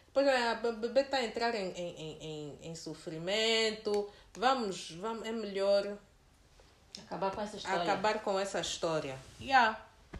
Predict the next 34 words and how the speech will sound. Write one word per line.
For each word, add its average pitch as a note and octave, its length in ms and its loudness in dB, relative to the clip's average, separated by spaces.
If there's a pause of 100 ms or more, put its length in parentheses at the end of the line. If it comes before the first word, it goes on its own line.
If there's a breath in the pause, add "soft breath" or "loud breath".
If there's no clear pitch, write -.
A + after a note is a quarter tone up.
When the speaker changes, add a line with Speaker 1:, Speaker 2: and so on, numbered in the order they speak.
(240)
Speaker 1:
Depois, A3+ 220 -4
como A3 180 0
era A#3+ 120 2
a - 40 2
médica G#3+ 320 0
que - 80 -6
eu G#3+ 80 0
não G#3+ 160 -2
gostava, F3 760 0 (200)
a F#3 80 -4
sempre, C#4 640 2
sempre - 400 -2
que - 100 -4
a A#3 60 2
mé-, B3 200 0
assim A3 280 -2
que C4+ 60 4
a C4 60 8
médica B3+ 400 2
entrasse A3+ 460 0
pro G3 200 -2
quarto, - 280 4
eu B3+ 80 8
olhava A#3 400 6
pra G3+ 200 0
minha A3 240 0
mãe, G#3+ 200 0
minha A3+ 160 0
mãe, A3+ 220 -2
"É." A3 840 6
<laughs> D#4 960 10 (800 loud breath)
Yeah, G3 420 10
epá, D#3+ 300 2
então, A#3 440 2